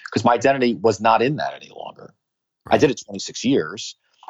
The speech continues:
Speaker 1: and it was great while I did it, but it was over. It was just over. And it was important that someone else step in and do it and take the church forward. And, but that,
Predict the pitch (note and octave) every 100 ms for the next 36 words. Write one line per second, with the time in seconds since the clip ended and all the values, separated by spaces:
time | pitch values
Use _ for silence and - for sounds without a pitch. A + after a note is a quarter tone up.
0 | - - F#2 E2+ E2 - F#2+ F#2+ - D#2+
1 | E2 G2 F2 E2 D#2+ D2+ F2+ C3 C#3 F3+
2 | D4+ - - - F2+ - - D3 - C#2
3 | F#2 F#2+ F2+ F2+ F2+ - A2 F#2 F#2 F#2+
4 | F2 F2+ F#2 - F2+ F#2 E2+ E2+ F#2 B2
5 | E2 E2+ F#2 E2+ - F2 - E2 E2 G2+
6 | G2+ F2 - - - - _ _ _ _
7 | _ _ - G#2+ G#2+ A#2 - _ _ _
8 | _ _ _ _ - - _ A2+ C3 D#3